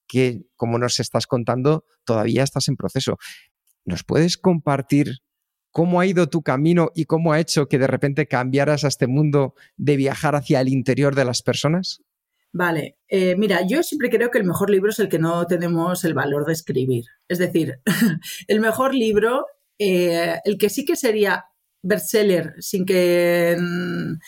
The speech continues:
Speaker 2: eh, casi sin mover ficha, es ese libro en el que nosotros somos valientes de contar lo que realmente hemos vivido. Y yo realmente he vivido experiencias en mi vida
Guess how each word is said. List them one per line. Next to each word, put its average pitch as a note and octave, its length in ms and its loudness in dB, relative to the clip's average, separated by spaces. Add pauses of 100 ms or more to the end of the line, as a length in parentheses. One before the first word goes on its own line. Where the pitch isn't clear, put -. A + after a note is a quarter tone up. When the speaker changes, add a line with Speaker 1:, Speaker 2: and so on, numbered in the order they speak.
(280)
Speaker 2:
eh, - 600 -2 (100)
casi A#3 260 0
sin G#3+ 220 2
mover G3+ 320 2
ficha, G#3+ 560 -4 (160)
es G#3+ 360 0
ese A3 360 2
libro A3+ 600 0
en F#3+ 180 0
el F3+ 180 0
que F#3 120 0
nosotros G3 300 -4
somos G3+ 240 -2
valientes F#3+ 880 -2 (140)
de F3 240 0
contar F#3 500 -2
lo F#3 180 0
que E3 100 -6
realmente D#3 400 -2
hemos C#3 200 -8
vivido. C#3 380 -8
Y F#3 80 -4
yo A3+ 140 2
realmente A3 340 0
he G3 60 4
vivido F#3+ 240 2
experiencias F3+ 500 -2
en D#3+ 80 0
mi D#3+ 100 0
vida F3+ 360 -2